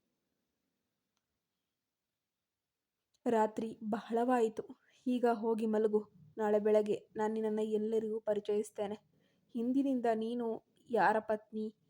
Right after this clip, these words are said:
ಯಾವ ಮನೆತನದವಳು, ಯಾವ ಮನೆತನದ ಸೊಸೆ ಎಂಬುದನ್ನ ಮರೆಯಬೇಡ. ಸ್ವಲ್ಪ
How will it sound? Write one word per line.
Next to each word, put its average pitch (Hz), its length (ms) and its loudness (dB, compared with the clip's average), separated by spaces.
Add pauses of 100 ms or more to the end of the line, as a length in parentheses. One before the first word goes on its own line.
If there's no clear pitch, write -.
ಯಾವ 214 320 0
ಮನೆತನದವಳು, 214 960 -2 (880)
ಯಾವ 226 220 4
ಮನೆತನದ 233 500 0
ಸೊಸೆ 240 360 0
ಎಂಬುದನ್ನ 220 460 0 (220)
ಮರೆಯಬೇಡ. 214 480 2 (400)
ಸ್ವಲ್ಪ 254 360 -2